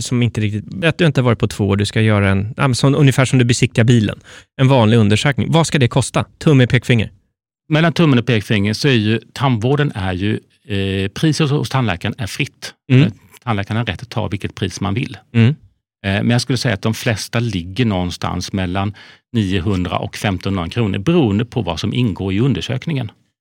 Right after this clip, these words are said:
Speaker 1: Så att många som har skjutit upp sitt tandläkarbesök kan i princip få det här besöket gratis?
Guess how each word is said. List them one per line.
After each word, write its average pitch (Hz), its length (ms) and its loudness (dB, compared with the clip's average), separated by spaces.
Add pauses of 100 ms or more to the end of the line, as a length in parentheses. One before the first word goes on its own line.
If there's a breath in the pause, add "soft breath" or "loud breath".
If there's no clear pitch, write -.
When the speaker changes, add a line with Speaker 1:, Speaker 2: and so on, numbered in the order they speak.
(180)
Speaker 1:
Så 147 60 4
att 131 100 0
många 160 640 6
som 180 260 2
har 135 340 4
skjutit - 380 0
upp 202 140 2
sitt - 140 0
tandläkarbesök 120 720 2
kan 123 220 2
i 120 180 2
princip 135 540 2
få 123 140 2
det 107 60 4
här 104 120 2
besöket 104 400 -2
gratis? - 460 -2